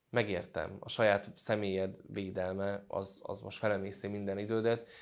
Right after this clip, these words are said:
de, de szerintem ez csak korrekten lehet. Megváltozhat valaki? Meg. Megváltozhattál? Megváltozhatott a véleményed? Persze. Jóvá teheted? Persze, ha kitartasz, mindenképp.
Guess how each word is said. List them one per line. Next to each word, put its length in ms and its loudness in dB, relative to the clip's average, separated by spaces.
de, 520 2
de 100 -8
szerintem 760 -2
ez 200 -4
csak 200 -2
korrekten 640 -4
lehet. 460 -12
Megváltozhat 720 4
valaki? 600 -2
Meg. 440 0
Megváltozhattál? 920 -4
Megváltozhatott 800 0
a 40 2
véleményed? 560 -2
Persze. 600 0
Jóvá 340 8
teheted? 440 2
Persze, 440 4
ha 100 -2
kitartasz, 500 0
mindenképp. 680 -4